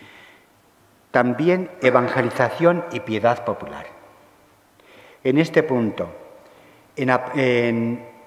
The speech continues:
Evangelii Nunciandi todavía no estaba clarificada ni siquiera la terminología, y el Papa Francisco a esto dedica también un tiempo notable, una, unas páginas considerables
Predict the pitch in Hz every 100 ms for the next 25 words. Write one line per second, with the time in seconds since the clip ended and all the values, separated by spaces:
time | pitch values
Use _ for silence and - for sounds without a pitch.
0 | - - 120 113 117 143 143 135 120 139
1 | 123 113 170 170 165 151 143 - 147 135
2 | - - 131 127 135 - 147 131 123 135
3 | 127 - 165 165 156 - 131 117 110 107
4 | - 151 214 - - - - - - -
5 | - - - 123 120 117 147 143 - 113
6 | 101 139 147 - 233 - - - - -
7 | _ _ - - - - 123 143 151 156
8 | 135 127 135 131 - 98 - 139 113 101
9 | 127 117 101 - - - - _ _ -
10 | 151 143 - 139 131 - 113 104 107 107
11 | 98 98 120 117 107 117 113 110 107 104
12 | 101 - 113 101 104 95 92 - 120 113
13 | - 101 117 131 127 127